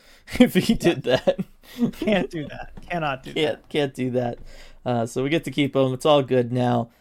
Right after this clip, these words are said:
Speaker 1: Um, all right. So looking at things, R J, from a, uh, future perspective, looking ahead to this offseason and future off seasons,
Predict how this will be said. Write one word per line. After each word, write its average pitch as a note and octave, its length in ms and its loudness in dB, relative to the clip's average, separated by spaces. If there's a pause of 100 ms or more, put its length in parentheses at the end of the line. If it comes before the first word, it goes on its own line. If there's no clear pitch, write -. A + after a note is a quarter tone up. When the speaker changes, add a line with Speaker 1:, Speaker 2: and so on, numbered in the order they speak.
(240)
Speaker 1:
Um, A#2+ 500 -2 (540)
all C#3+ 160 10
right. C3 340 8
So D#3+ 600 4 (480)
looking F#3+ 380 2
at F3+ 120 2
things, D3+ 540 0 (420)
R C#3 160 6
J, C3 420 4 (340)
from B2 440 -4
a, A#2+ 720 0 (120)
uh, A#2+ 220 -6
future C#3+ 840 0 (720)
perspective, A#2+ 800 -2
looking C3 300 -6
ahead B2+ 180 0
to C3 80 0
this B2+ 160 0
offseason B2 640 0
and A#2+ 260 -6
future C3+ 500 -2
off A#2 200 2
seasons, A2+ 640 -8